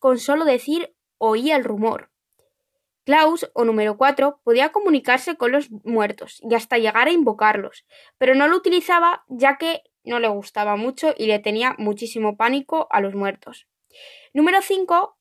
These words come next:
él no tenía nombre y sus habilidades eran viajar en el tiempo y en el espacio. Número seis, Ben podía invocar a monstruos de otras dimensiones. Vaina era la número siete,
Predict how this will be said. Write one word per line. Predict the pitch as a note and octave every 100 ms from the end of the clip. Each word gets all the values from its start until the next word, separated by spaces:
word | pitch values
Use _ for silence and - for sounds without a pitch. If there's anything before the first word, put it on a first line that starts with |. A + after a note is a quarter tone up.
| -
él | E4
no | F#4+
tenía | F#4 C#4 C#4
nombre | A3+ G3+ E3+ - _ -
y | G#3+
sus | G#3+ A3
habilidades | G#3+ G3+ G#3 A#3 D#4 F4+
eran | E4+ E4 -
viajar | A#3 A3 G#3+ A#3+
en | D4
el | D#4 C4+
tiempo | D4+ D#4 F4+ G4 - - - _
y | C4 D#4+
en | F4
el | E4
espacio. | D#4 - G#3 G3+ G#3 A3 _ _ _ _ _ _ _ _
Número | B3+ B3 A#3
seis, | A3+ D#4+ D#4+ - -
Ben | B3 C#4+ F#4+
podía | C#4 B3 C#4+
invocar | G4+ E4+ C#4 D4
a | D4+
monstruos | C#4 D#4 - E4 D#4
de | B3+
otras | - D#4 D4+
dimensiones. | B3+ G#3+ G#3 B3 A#3+ G#3 A3 - _ _ _ _ _ _ _ _ _ _ _ _ -
Vaina | A#3+ D4+ D4+ C#4+ D4 - - _ -
era | C#4 E4 F#4+
la | E4+ C4
número | C#4+ D#4 D4
siete, | C4+ A#3+ G#3+ G#3+ -